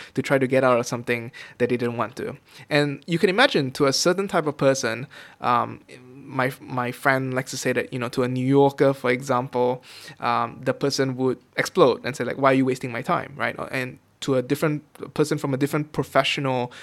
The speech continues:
cultural background, like from someone from Singapore, which is fairly professional,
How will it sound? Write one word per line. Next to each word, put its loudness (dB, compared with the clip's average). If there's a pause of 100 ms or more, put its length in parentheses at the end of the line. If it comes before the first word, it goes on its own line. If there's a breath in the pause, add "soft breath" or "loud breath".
(200 loud breath)
cultural 2
background, 2
like -4
from -10
someone -2
from -6
Singapore, -2
which -8
is -6
fairly 2
professional, -2